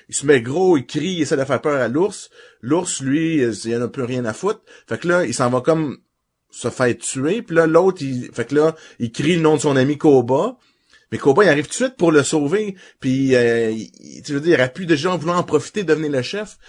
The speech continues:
Mais il y a vraiment une belle relation de confiance entre ces deux-là.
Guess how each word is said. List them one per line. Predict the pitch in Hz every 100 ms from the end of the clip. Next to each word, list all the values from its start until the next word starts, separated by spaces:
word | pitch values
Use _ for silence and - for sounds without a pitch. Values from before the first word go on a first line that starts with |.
| - -
Mais |
il | 127
y |
a |
vraiment | 127 175
une | 185
belle | 123 196 214
relation | 147 143 131 123 175
de | 147
confiance | 151 127 - 147 175 -
entre | 135 117
ces | 131
deux-là. | 123 123 113 147 214